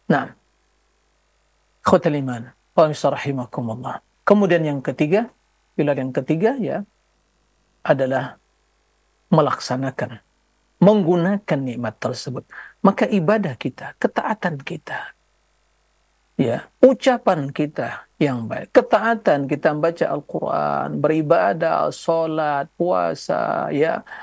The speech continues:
eh, berhaji, kemudian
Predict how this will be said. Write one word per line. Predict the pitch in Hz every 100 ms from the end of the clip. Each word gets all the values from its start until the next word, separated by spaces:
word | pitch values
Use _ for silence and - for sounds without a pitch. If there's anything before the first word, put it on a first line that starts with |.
| - - -
eh, | - - - 131 139
berhaji, | 147 143 131 143 165 147 143 - 147 139 131 135
kemudian | - 165 160 160 143 156 151 143 139 139